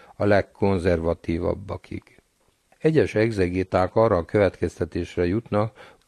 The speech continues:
hogy Jézus nem ejtette ki ezeket a szavakat, hanem egyszerűen a tanítványok húsvét utáni hitét, értelmezését képviselik. Mások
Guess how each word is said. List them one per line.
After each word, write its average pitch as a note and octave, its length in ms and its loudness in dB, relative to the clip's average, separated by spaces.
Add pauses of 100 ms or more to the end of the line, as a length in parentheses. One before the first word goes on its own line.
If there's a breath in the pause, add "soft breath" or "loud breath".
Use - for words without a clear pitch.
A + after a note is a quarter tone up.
hogy G#2+ 340 0
Jézus A#2 540 0
nem C3 260 -2
ejtette F#2 520 0
ki - 160 -6
ezeket F2+ 400 -2
a E2+ 60 -4
szavakat, G#2+ 640 0 (220 soft breath)
hanem A2+ 260 0
egyszerűen A2 540 0
a G#2+ 220 -6
tanítványok F#2+ 960 -2
húsvét G2 420 -6
utáni F2 500 0
hitét, F#2+ 540 -2
értelmezését F2 1000 -2
képviselik. - 800 -6 (720 loud breath)
Mások B2 480 0